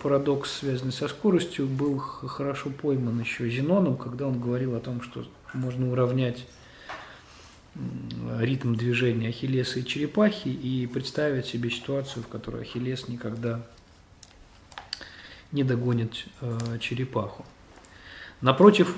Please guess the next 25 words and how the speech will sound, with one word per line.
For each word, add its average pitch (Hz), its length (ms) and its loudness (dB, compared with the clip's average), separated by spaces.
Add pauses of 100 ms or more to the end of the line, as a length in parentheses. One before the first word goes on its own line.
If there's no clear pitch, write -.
(140)
э, 147 200 6
ситуации 160 480 6
ускорения, 170 720 8
то 123 160 -4
есть - 180 -2
в-, 131 420 -6
в-, 143 60 0
внезапно 160 520 8
открывающегося 143 960 4
какого-то 120 460 -4
пробела 135 540 2
в 104 60 -8
существовании, 113 760 -2 (1600)
она 160 280 8
всячески, 185 840 4 (600)
м, 131 840 0
сопротивляется 139 800 4
тому, 170 280 2
чтобы - 240 -2
представить 147 580 6
себе 143 600 2
её 143 220 6
как 151 240 2
что-то - 260 -4
такое, 135 420 2